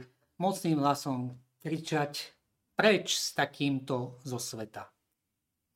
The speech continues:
Nemá právo, aby žil.“ Kričali, strhávali zo seba šaty a vyhadzovali prach do vzduchu.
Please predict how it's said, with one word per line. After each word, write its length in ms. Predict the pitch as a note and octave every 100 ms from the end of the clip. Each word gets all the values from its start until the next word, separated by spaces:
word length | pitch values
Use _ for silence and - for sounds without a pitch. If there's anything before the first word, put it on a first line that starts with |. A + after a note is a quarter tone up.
| D3
Nemá 320 | G3 G#3 F#3+ F#3
právo, 480 | F3+ F#3+ E3+ B2+ B2
aby 320 | C#3 B2+ A#2 A2
žil.“ 240 | G#2+ G#2 _ _ _ _ _ _ _ _ _ _ _ _
Kričali, 720 | F#3+ G#3 G3 G3+ G3 F#3+ G3
strhávali 640 | - - F#3 D#3+ F3 E3+ E3
zo 160 | D#3+
seba 320 | D#3+ D#3 C3
šaty 800 | A#2 - E3+ E3+ D#3 D3 - _
a 160 | E3+ C#3+
vyhadzovali 880 | C#3 D3+ D3+ D3 C#3 C3 A#2 A2+ _
prach 400 | - D3 C#3 B2+
do 160 | B2
vzduchu. 400 | A#2+ - A#2 -